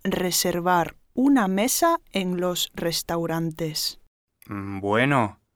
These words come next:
Speaker 2: seguro que hay aspectos positivos también,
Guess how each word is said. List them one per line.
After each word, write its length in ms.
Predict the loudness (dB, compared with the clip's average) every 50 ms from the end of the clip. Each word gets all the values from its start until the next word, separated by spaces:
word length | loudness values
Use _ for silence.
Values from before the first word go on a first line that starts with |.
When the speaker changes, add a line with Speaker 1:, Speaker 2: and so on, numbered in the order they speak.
| _ _ _
Speaker 2:
seguro 720 | -6 -2 0 2 2 2 4 4 4 4 6 6 4 4
que 220 | 2 2 0 2 2
hay 220 | 2 2 2 2
aspectos 600 | 0 0 -2 -2 -2 -2 -2 0 0 0 0 0
positivos 800 | -2 -2 -2 -2 -4 -6 -8 -4 0 0 0 2 0 -2 -4 -4
también, 800 | -4 -2 -2 0 0 2 2 2 2 0 -2 -4 -8 -10 -16